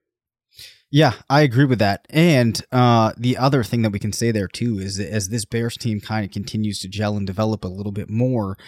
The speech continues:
uh, especially his relationship with Trubisky, Trubisky comes along as a passer, I think that there's, there's certainly room for improvement there, but again, I don't see him as a top twenty type of guy. Uh, our obligatory reminder that now is as good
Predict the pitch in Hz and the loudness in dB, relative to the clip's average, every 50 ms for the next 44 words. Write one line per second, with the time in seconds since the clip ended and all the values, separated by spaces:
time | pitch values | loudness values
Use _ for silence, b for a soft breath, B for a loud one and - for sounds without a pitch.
0 | B B B B B B 110 113 110 98 - - 127 110 - 131 107 107 110 95 | B B B B B B 2 2 2 0 0 0 -2 0 0 0 0 0 0 0
1 | 107 110 110 107 - - 107 - - 107 - 95 - - 92 - 135 139 - - | -2 -2 -2 -2 -4 -4 -6 -6 -6 -8 -8 -10 -12 -10 -4 0 0 0 0 0
2 | - 123 - - 95 113 110 - 117 110 - 113 107 104 98 101 101 101 101 101 | -4 -6 -6 -4 -4 -4 -4 -4 -4 -4 -4 -4 -4 -2 -2 -4 -2 -2 -2 -4
3 | 98 - - 101 95 - - - - - 104 107 107 - - 139 127 123 113 b | -4 -6 -6 -8 -8 -8 -8 -10 -6 -4 -4 -4 -2 -2 -2 -2 -2 -2 -4 b
4 | b b b b b b b b b _ _ _ - 120 135 - - 160 165 160 | b b b b b b b b b _ _ _ -2 0 0 0 0 -2 -2 0
5 | - 185 - - 151 147 135 123 - 131 135 123 - - 156 165 175 - - 117 | -2 -2 0 0 0 2 0 0 0 0 -2 0 0 0 0 0 0 0 0 0
6 | 117 135 139 135 - - 123 107 98 95 - - 135 139 117 113 110 95 - - | 0 0 -2 -2 -2 -2 -2 -2 -2 -4 -4 -4 -4 -2 -2 -2 -4 -4 -2 0
7 | 123 117 110 104 98 101 98 110 95 80 117 110 131 131 120 110 110 117 107 - | 0 2 2 0 0 -2 -4 -4 -4 -4 -2 0 0 0 0 0 -2 -2 -4 -4
8 | 120 120 117 - - - - 113 107 95 107 104 104 101 98 95 101 92 101 92 | -4 -4 -4 -4 -6 -4 -4 -4 -2 -2 -2 -4 -2 -2 -2 -4 -4 -4 -6 -8
9 | - - 98 92 - - - 110 107 104 98 98 104 98 _ - - 113 107 - | -6 -8 -8 -8 -8 -10 -8 -6 -4 -4 -4 -6 -8 -10 _ -8 -6 -6 -4 -4
10 | - 95 95 95 120 117 110 101 98 - B B B B B B B 143 139 139 | -6 -10 -4 -2 0 0 0 0 -2 -6 B B B B B B B 2 4 4
11 | 135 - _ - 151 151 151 - - 156 131 107 135 156 202 165 214 202 - 175 | 4 2 _ 2 2 4 4 4 2 0 2 4 4 4 4 4 2 0 2 2
12 | 180 175 160 143 143 139 131 127 127 131 135 143 139 143 131 - - 110 117 113 | 2 2 2 2 2 2 4 4 4 4 4 2 2 2 0 0 0 2 2 2
13 | 113 - 120 120 123 123 127 135 143 139 - 135 131 110 110 - - 123 120 104 | 2 0 -2 0 2 2 2 2 2 2 2 0 0 0 0 -2 -2 -2 -2 -2
14 | 110 110 - 151 160 147 | -4 0 0 2 2 2